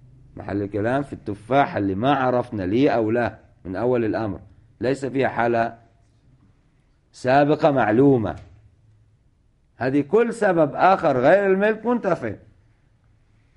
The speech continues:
لا مالكها الواقعي عرفناه وأباحها،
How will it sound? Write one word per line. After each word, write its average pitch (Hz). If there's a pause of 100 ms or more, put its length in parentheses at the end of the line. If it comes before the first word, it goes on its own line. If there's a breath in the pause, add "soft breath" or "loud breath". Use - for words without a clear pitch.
(100)
لا 160
مالكها 196
الواقعي 165
عرفناه 147 (1300)
وأباحها، 151